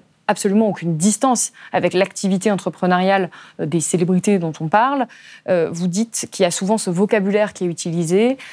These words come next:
ces personnes-là ont créé, elles ont révolutionné.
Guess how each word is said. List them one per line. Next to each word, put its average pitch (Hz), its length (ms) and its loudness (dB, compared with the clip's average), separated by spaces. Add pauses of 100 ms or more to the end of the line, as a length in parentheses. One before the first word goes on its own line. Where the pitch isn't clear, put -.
ces 196 500 0 (240)
personnes-là 196 560 0
ont 175 180 -2
créé, 208 760 0
elles 170 260 -2
ont 180 80 0
révolutionné. 202 920 0